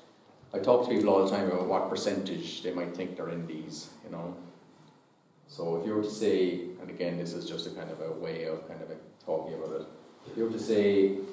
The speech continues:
how much time you're in each one of these, and each one, each circle was thirty-three percent, you know, how often would you think you are in threat,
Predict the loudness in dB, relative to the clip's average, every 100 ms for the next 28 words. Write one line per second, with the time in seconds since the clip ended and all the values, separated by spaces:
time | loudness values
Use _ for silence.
0 | -2 0 0 -2 -4 -2 0 2 2 2
1 | 0 -4 -6 -4 -6 -8 -12 -14 -18 -20
2 | -20 -10 -4 -4 -2 -2 0 0 -4 -6
3 | -2 2 2 0 -4 -2 -2 -2 -6 -4
4 | -4 -6 -10 -8 -8 -8 -12 -18 -20 -20
5 | -20 _ _ _ _ _ -18 -12 -10 -10
6 | -12 -16 -20 -20 -20 -20 -20 -20 -4 2
7 | 6 6 6 2 -4 -4 -4 -6 -6 -6
8 | -8 -8 -6 -4 -4 -6 -10 -16 -20 -20
9 | -20 -20 -20 -20 -20 -18 -14 -12 -8 -6
10 | -6